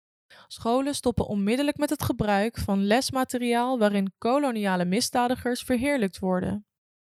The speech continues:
De slavernij en koloniale geschiedenis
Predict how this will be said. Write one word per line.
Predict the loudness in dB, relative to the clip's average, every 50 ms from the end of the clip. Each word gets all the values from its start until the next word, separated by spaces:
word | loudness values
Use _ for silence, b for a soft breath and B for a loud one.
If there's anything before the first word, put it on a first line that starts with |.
| _ _ _ _ _ _ _ _ _ -20 -16 _
De | -4 -2 -2
slavernij | 0 0 2 2 2 2 0 -2 -2 0 0 0 2 0 0
en | -2 -2 -4 -4
koloniale | -2 0 0 2 2 0 -2 -2 -2 0 0 0 0 -2
geschiedenis | -4 -6 -6 -2 -2 -2 -2 -2 -2 -2 0 0 0 0 -2 -4 -4